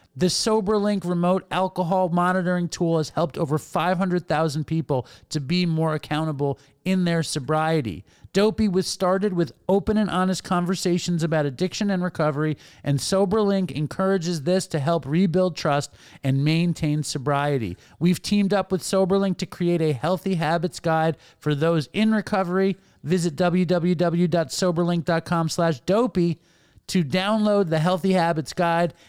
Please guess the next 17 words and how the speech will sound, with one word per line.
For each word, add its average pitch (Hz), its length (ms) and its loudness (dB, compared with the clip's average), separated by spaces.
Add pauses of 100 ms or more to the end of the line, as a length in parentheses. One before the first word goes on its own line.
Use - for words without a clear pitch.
And 151 160 2
if 151 160 0
you 208 240 4
or 165 160 0
someone 208 580 0
else 202 360 -2
you 190 240 2
know 180 420 2 (220)
that 160 180 0
can 147 160 0
benefit 180 500 0
from 143 200 -2
more 175 260 4
accountability 175 760 0
for 156 200 -4
alcohol 165 500 0
recovery, 147 580 -2